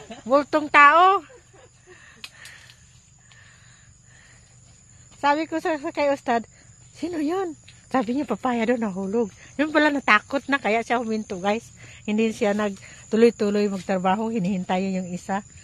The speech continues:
Kaya yung pamangkin ko, isa, guys, si-, na ano, minulto kami, guys, dito.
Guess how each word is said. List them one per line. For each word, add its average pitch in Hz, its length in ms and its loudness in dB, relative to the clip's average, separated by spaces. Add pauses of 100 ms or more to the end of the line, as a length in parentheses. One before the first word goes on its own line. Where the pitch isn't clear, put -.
(300)
Kaya 214 160 2
yung 233 80 2
pamangkin 233 480 0
ko, 202 80 -6
isa, 202 220 -2
guys, 220 180 0
si-, 190 160 -12 (400)
na 208 240 -4
ano, 226 240 0 (460)
minulto 233 500 6
kami, 233 240 0
guys, 233 300 2
dito. 220 260 -2